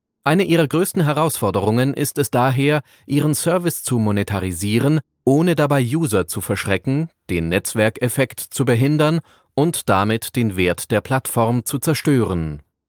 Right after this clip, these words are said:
Die Monetarisierung bei den Plattformen Uber und Airbnb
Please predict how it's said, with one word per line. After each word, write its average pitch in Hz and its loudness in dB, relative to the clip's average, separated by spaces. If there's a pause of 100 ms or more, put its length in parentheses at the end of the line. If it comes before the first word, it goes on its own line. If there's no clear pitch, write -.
(1120)
Die 156 4
Monetarisierung 131 0
bei 87 0
den 87 -4
Plattformen 98 -2
Uber 120 0
und 101 -2
Airbnb 92 -2